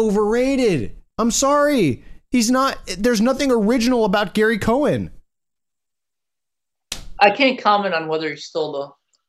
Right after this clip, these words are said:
Speaker 2: home run call 'cause I
Speaker 1: Look,
Speaker 2: don't know.
Speaker 1: look up Dwayne Kuiper's home run call. Just look up Dwayne Kuiper home runs.
Speaker 2: That's
Speaker 1: Bonds, Bonds hitting seven fifty-six.
Speaker 2: Hmm. Well, that's, um,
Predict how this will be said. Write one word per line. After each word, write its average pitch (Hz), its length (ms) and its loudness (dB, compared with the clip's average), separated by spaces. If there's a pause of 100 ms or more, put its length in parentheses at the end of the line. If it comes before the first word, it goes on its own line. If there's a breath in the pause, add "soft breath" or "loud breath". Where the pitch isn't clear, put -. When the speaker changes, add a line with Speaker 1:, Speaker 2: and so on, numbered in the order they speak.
(120)
Speaker 2:
home 165 180 -6
run 160 240 -6
call 131 420 -6
'cause 127 120 -12
I 135 160 -2
Speaker 1:
Look, 175 180 2
Speaker 2:
don't 135 80 -8
know. 135 80 0
Speaker 1:
look 170 180 0
up 185 160 0
Dwayne 175 280 0
Kuiper's 160 340 0
home 135 180 0
run 127 160 0
call. 98 160 -2
Just 131 180 -2
look 196 140 0
up 175 100 0
Dwayne 175 240 0
Kuiper 165 300 0
home 147 200 0
runs. 87 220 -4 (180)
Speaker 2:
That's 151 160 -2
Speaker 1:
Bonds, 180 460 0 (380 loud breath)
Bonds 165 260 0
hitting 170 180 2
seven 160 220 0
fifty-six. 143 580 -2 (640)
Speaker 2:
Hmm. 165 200 -8 (2000)
Well, 170 200 6
that's, 202 300 2
um, 202 300 -2